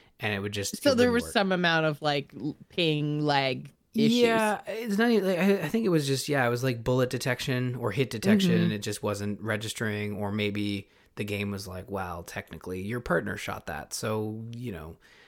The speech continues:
Speaker 1: I, I don't know. It just, uh, but it seems to run very smoothly, like, when,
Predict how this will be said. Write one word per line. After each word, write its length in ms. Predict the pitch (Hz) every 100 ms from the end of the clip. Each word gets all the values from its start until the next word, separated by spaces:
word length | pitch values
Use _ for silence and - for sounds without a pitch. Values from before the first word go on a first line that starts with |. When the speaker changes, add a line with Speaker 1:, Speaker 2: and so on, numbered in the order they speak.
| - -
Speaker 1:
I, 280 | - 170 160
I 20 |
don't 160 | 180 180
know. 280 | 160 123 113
It 180 | 117 127
just, 320 | 147 - -
uh, 240 | 131 127 123
but 80 | 143
it 100 | 139
seems 320 | 180 180 170
to 80 | 139
run 300 | 135 135 123
very 220 | 117 113
smoothly, 500 | - 117 110 127 131
like, 240 | 117 104
when, 280 | 107 104 104